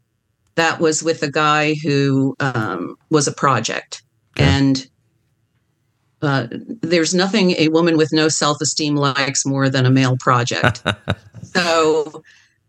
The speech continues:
Speaker 1: um, so it, it didn't feel good, no.
Speaker 2: So let
Speaker 1: But
Speaker 2: me, let me ask you then. I want, I want to come back to this piece in,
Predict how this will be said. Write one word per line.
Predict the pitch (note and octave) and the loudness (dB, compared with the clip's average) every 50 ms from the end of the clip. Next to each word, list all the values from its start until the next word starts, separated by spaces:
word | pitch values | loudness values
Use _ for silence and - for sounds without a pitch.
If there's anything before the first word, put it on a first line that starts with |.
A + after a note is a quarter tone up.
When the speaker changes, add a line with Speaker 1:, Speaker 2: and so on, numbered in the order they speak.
| - | -2
Speaker 1:
um, | - E3+ E3+ E3 D#3 D#3 D3+ D3+ C#3+ D3+ - - - _ _ _ _ _ _ - D#3+ - _ _ _ - G#3+ - - | 0 0 2 2 2 0 0 -2 -2 -4 -6 -8 -12 _ _ _ _ _ _ -14 -14 -14 _ _ _ -4 -4 -2 -2
so | F#3 F#3+ - A3+ G#3 | -4 -2 -2 0 0
it, | G#3 G3+ G3+ | 0 0 2
it | G3+ G3 F#3+ | 0 0 2
didn't | B3+ C4+ C4+ C4+ C4 | 2 2 2 2 2
feel | - G3+ E3+ D#3 | 2 0 0 0
good, | C#3 B2 E2+ D#2 - - | 0 -4 -6 -6 -4 -2
no. | C3+ C3 G2 - - - - - _ | 0 0 0 -2 -6 -14 -20 -16 _
Speaker 2:
So | - - F3 | -6 -2 0
let | E3 E3+ G#3 | 2 2 2
Speaker 1:
But | B3 B3+ | 2 2
Speaker 2:
me, | G3+ - - - | 0 -2 -2 2
let | A#2 C3+ F3+ | 4 4 6
me | G3+ G3 D3+ | 6 4 4
ask | C3 B2 A#2 G#2+ - - | 4 4 2 2 0 0
you | D#2+ | 0
then. | C#2 C#2+ C2 - | 0 -2 -2 2
I | - | 4
want, | F#2+ G#2+ C3 C3 - | 4 6 4 4 4
I | G2+ | 2
want | G#2+ B2+ D3 | 2 2 2
to | - | 0
come | - C3 A2 | 0 2 2
back | G2+ F2+ F2 E2+ E2 - | 4 4 2 2 -2 -4
to | - - | -4 -2
this | E2 F2 D#2+ | -2 -2 -2
piece | - - - G2+ F2+ D#2+ - | -2 -2 0 2 2 2 2
in, | - E2 D#2+ D#2 | 2 2 2 0